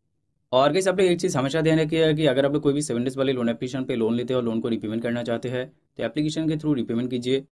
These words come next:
और गाइस, आप लोग ऐसा बिल्कुल मत कीजिएगा कि कोई भी सेवन डेज वाले लोन एप्लीकेशन के कस्टमर केयर नंबर Google पे सर्च करके उस नंबर के साथ कॉन्टैक्ट करके रीपेमेंट मत कीजिए।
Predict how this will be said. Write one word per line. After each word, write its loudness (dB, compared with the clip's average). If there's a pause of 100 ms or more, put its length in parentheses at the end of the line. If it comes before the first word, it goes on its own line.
(400)
और 4
गाइस, 2
आप 2
लोग 2
ऐसा 4
बिल्कुल 2
मत 6
कीजिएगा 4
कि -2
कोई 4
भी 4
सेवन -2
डेज -2
वाले 2
लोन 0
एप्लीकेशन -2
के 0
कस्टमर -2
केयर 0
नंबर -2
Google -2
पे -2
सर्च -6
करके -4
उस -2
नंबर -4
के -6
साथ -6
कॉन्टैक्ट -6
करके -4
रीपेमेंट -4
मत -4
कीजिए। -2